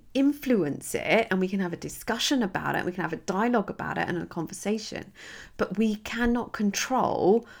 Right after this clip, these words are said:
what they think of us. And actually, it doesn't even matter. Like, this is one of my biggest work, um, inner work areas that I did when I first left corporate,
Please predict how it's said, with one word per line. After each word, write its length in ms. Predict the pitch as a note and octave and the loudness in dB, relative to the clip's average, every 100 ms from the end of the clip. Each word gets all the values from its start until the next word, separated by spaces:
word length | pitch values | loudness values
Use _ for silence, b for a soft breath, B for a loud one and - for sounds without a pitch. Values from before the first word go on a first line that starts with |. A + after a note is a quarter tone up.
| B B | B B
what 420 | F3+ E3+ G#3 A#3+ - | -6 6 6 6 0
they 380 | F#3 D#3 F3+ F3+ | -8 2 4 4
think 800 | F3 - G#3+ D3 F#3+ - - - - | 0 0 4 4 2 -4 -12 -14 -2
of 280 | F#3 F3+ F3+ - | 2 2 0 -4
us. 520 | C3+ C3+ - - - _ _ - | -2 -2 -8 -8 -12 _ _ -4
And 160 | G3 F#3+ | -4 -2
actually, 600 | A3 A#3+ - C4+ C#4 C#4+ - | -6 -4 -6 0 0 0 -4
it 120 | E3 _ | -12 _
doesn't 400 | - E3 F3 G#3+ - | -6 -6 -4 -6 -6
even 400 | E3+ E3 E3 E3 | -8 -6 -6 -6
matter. 400 | D3+ - - - - _ _ _ _ _ | -10 -10 -14 -16 -20 _ _ _ _ _
Like, 260 | F#3+ - - | 0 0 0
this 180 | G#3 C4+ | -2 -2
is 160 | C4+ - | -4 -4
one 140 | G3 | -2
of 80 | F#3 | 0
my 160 | F3 | -2
biggest 640 | E3+ - G3 F3+ G#3+ A3+ - | -4 -2 4 6 4 2 0
work, 600 | G3 F#3 D3+ - - - B B B B - | 4 4 4 -2 -8 -18 B B B B 6
um, 440 | G3 F#3 E3+ E3 - | 8 8 6 0 4
inner 240 | G#3 G3+ | 6 8
work 340 | F3+ F3+ F#3+ - | 8 6 6 2
areas 580 | F3+ E3+ C#2 D2+ E3 | 4 4 2 -2 -4
that 180 | - - | -2 -2
I 160 | E3 D#3+ | 0 -2
did 600 | E3 A3 F3 - D3 - | 2 4 6 4 -2 -2
when 160 | F3+ E3+ | -4 -4
I 100 | E3 | -4
first 760 | E3 - F3+ E3+ F3+ - - - B B B | -6 0 4 4 0 -6 -16 -16 B B B
left 360 | F#3 F3 - | 4 4 -2
corporate, 800 | - A3+ - - - - - F3 | 0 2 2 2 0 2 4 2